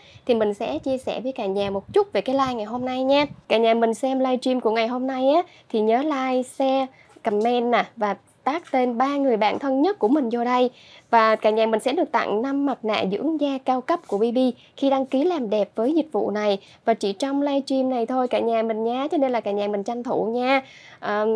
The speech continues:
lát nữa mình sẽ nhắc trong suốt buổi livestream để cả nhà mình biết đến cái chương trình đặc biệt này. Ờ, sau khi làm, ờ, xong các bước đó thì cả nhà mình nhớ là inbox cho B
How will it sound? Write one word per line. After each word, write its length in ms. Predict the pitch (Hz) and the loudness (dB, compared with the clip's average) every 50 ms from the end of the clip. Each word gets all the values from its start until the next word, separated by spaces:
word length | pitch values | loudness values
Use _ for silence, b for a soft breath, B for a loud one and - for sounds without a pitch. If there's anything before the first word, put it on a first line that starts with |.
| 220 208 - | 0 0 2
lát 200 | - 285 339 381 | 2 2 2 4
nữa 100 | 381 392 | 6 6
mình 140 | 339 262 208 | 6 6 4
sẽ 120 | - 233 | 2 -2
nhắc 180 | 254 277 311 330 - | -4 -4 -4 -4 -4
trong 100 | 285 254 | -4 -4
suốt 180 | - 302 349 | -2 -2 -2
buổi 140 | 254 214 190 | 0 0 0
livestream 320 | 202 226 233 - 247 226 220 | 0 -2 -2 -2 -4 -4 -4
để 60 | 208 | -4
cả 100 | - 196 | -4 -4
nhà 220 | 196 196 196 196 | -4 -4 -4 -4
mình 340 | 196 196 190 190 190 190 190 | -2 -2 -2 -2 -2 -2 -2
biết 120 | 240 339 330 | -2 -2 -2
đến 100 | 330 311 | -2 -4
cái 100 | 339 339 339 | -4 -4 -4
chương 80 | 311 247 | -6 -6
trình 180 | - 226 208 | -4 -6 -6
đặc 140 | 202 202 196 - | -6 -8 -8 -6
biệt 200 | 196 202 185 - | -6 -6 -4 -4
này. 220 | 196 202 196 190 b b b b b b b b b b b | -6 -6 -6 -8 b b b b b b b b b b b
Ờ, 260 | - - 208 208 214 | -8 -6 -4 -4 -4
sau 200 | - - 294 302 | -4 -2 -4 -2
khi 160 | 294 302 302 | 0 0 0
làm, 360 | 285 269 233 226 220 220 214 | 2 2 2 0 0 0 0
ờ, 300 | 208 208 208 208 208 214 214 214 202 196 - - | 0 0 0 0 0 0 0 -2 -4 -6 -10 -14
xong 240 | - - 277 285 277 | -10 -6 -6 -4 -2
các 160 | 349 349 349 | -2 0 2
bước 180 | 277 349 349 | 2 2 2
đó 220 | 359 262 262 277 349 | 0 -2 -2 -2 -2
thì 60 | 320 | -2
cả 120 | - - 196 | -2 -2 -2
nhà 160 | 202 196 196 | -2 -2 -2
mình 200 | 202 196 190 196 | -2 -2 -2 -2
nhớ 160 | 214 240 320 | -2 -2 -2
là 100 | 381 330 | -2 -2
inbox 300 | - 269 262 254 349 349 - | -2 -2 -2 -2 -4 -2 -2
cho 100 | 277 | 0
B 20 | 269 | 0